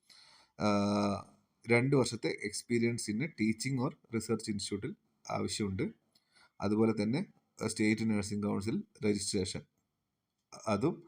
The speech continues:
ആ, കമ്പൽസറിയാണ്. ആപ്ലിക്കേഷൻ ഫീ എന്ന് പറയുന്നത് എസ് സി, എസ് ടി, ഇ ഡബ്ല്യു എസ്, എക്സ് സർവീസ്മാൻ അല്ലെങ്കിൽ ഫീമെയിൽ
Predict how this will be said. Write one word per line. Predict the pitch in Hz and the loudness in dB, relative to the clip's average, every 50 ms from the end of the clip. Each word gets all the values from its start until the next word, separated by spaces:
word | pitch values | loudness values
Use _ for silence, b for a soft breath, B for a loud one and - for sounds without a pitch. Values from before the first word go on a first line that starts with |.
| B B B B B B B B | B B B B B B B B
ആ, | - 110 110 113 117 | 2 2 2 4 4
കമ്പൽസറിയാണ്. | 117 113 110 107 104 - 104 85 85 73 - - - - _ _ _ _ _ _ _ _ _ _ _ _ _ _ b b b b b b b b _ | 4 4 4 4 4 2 0 -2 -2 -4 -4 -8 -12 -16 _ _ _ _ _ _ _ _ _ _ _ _ _ _ b b b b b b b b _
ആപ്ലിക്കേഷൻ | - 113 113 - 143 147 147 - 151 147 - 160 151 147 | -6 -6 0 2 0 2 2 2 2 2 2 0 -2 -2
ഫീ | - 127 127 131 151 151 - - | 0 2 2 2 2 0 -4 -6
എന്ന് | 120 120 120 | -2 2 4
പറയുന്നത് | 117 110 104 101 - - 101 117 156 165 - - _ _ b b b b b b _ | 6 6 4 4 2 2 0 0 -2 -2 -6 -14 _ _ b b b b b b _
എസ് | 113 113 113 - - - | -2 -2 -2 -2 -2 0
സി, | 151 165 185 - - _ - | 0 0 0 -2 -8 _ -6
എസ് | - 107 - - - _ - | -4 -4 -2 -4 -6 _ -2
ടി, | 139 151 151 - _ - | -2 -2 -2 -6 _ -2
ഇ | 113 117 | 0 2
ഡബ്ല്യു | 120 123 120 117 123 127 135 | 4 4 2 2 2 2 2
എസ്, | 151 147 - - - | 0 -2 -4 -6 -6
എക്സ് | - 113 - - | -6 -4 -2 2
സർവീസ്മാൻ | 143 131 120 113 107 110 113 - 101 113 156 190 - _ _ _ _ _ _ - | 2 2 4 4 2 2 2 0 -2 -2 -2 -4 -8 _ _ _ _ _ _ -2
അല്ലെങ്കിൽ | 110 113 113 117 123 131 - - - _ | 0 2 2 2 2 0 -2 -4 -10 _
ഫീമെയിൽ | - - 123 120 123 127 127 135 147 147 | -4 0 2 4 4 4 4 4 2 2